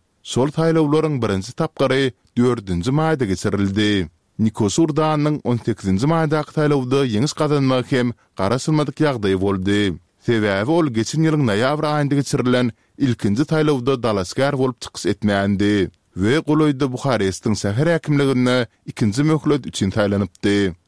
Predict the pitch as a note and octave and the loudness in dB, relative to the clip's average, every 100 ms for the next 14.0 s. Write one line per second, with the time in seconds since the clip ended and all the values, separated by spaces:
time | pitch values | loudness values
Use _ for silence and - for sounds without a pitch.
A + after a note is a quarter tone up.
0 | _ - G2 G2+ C#3 D#3 D#3 D#3 D3 D3+ | _ -6 0 2 2 0 0 -2 0 0
1 | D3 B2 C3 C3 D3 A#2+ A2+ A2+ A2 B2 | 0 0 0 0 -2 0 0 0 -2 0
2 | A#2 A2 B2 B2 - - - - E3 D3 | 0 0 -2 -2 -2 -4 -4 0 0 2
3 | B2 A2+ G#2+ C#3+ - B2+ A#2+ B2 - - | 0 -2 -4 -4 0 0 0 -2 -4 -2
4 | A2+ G#2+ A2 A2 G#2 F2 _ - G2+ C#3 | 0 2 2 0 -2 -6 _ -2 0 2
5 | D3 C#3+ D3 B2 G#2 C3 C3+ C3+ A2 - | 2 0 2 2 2 0 0 0 0 0
6 | A#2+ C#3 - B2 G2 F#2+ A2 D3 - D#3 | -2 0 -2 0 0 2 0 0 -2 -2
7 | D3 - C#3+ C#3 C3+ A2 C#3+ D#3 D3+ C3+ | -2 -2 -4 0 2 2 2 0 0 0
8 | C3+ C3 B2+ C#3+ C3 B2 B2 A#2 G2 _ | 0 0 -2 0 2 2 2 -2 -6 _
9 | - G#2 A2 B2 C3 G#2+ F2 F2+ G2+ G2 | -4 0 2 2 2 0 -2 0 0 2
10 | C3+ D#3+ D#3 D3 D3+ D3 C#3+ C#3+ C3 C#3 | 0 2 0 0 0 0 0 0 0 -2
11 | C3+ C3 A#2 A#2 A#2 A#2 G#2+ _ _ - | 2 2 2 2 2 0 -2 _ _ -2
12 | C#3+ C3 - - G#2+ B2+ E3 D#3 D3+ C#3 | 0 0 -2 0 2 2 2 2 2 0
13 | C#3 C3 G#2 G#2 D3 E3 D3+ C3 C3+ | -2 -2 -2 0 0 2 2 2 0